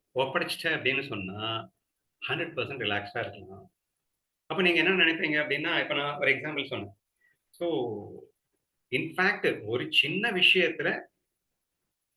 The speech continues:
அவரை நான் மகானாக மதிக்கின்றேன். எனக்கு already ஒரு மௌலி குரு இருக்காரு அப்படிங்கிறப்போ,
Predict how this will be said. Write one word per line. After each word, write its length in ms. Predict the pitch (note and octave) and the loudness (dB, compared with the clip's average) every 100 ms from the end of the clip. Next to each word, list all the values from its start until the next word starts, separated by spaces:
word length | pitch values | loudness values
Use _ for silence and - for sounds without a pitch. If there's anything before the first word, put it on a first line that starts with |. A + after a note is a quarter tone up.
| _ _ _ _ _ _ _ _ | _ _ _ _ _ _ _ _
அவரை 160 | A2+ A2 | -10 -8
நான் 240 | G#2 - | -8 -10
மகானாக 460 | - D3+ D3 D3+ D3+ | -4 0 2 0 0
மதிக்கின்றேன். 680 | B2 B2+ - C#3+ C3 E3+ F3+ | 0 0 0 -2 0 2 2
எனக்கு 240 | D3+ B2+ | 0 0
already 280 | A#2+ C#3 D3+ | 2 2 2
ஒரு 200 | C3 B2 | 0 -2
மௌலி 320 | A#2 C3 C#3+ | 0 0 0
குரு 260 | A2+ C#3+ C#3 | -2 -2 -2
இருக்காரு 360 | C3+ - C#3 C3+ | -2 -2 0 0
அப்படிங்கிறப்போ, 640 | C3 B2 B2 A#2 D3 E3+ | 0 0 0 -4 -4 -6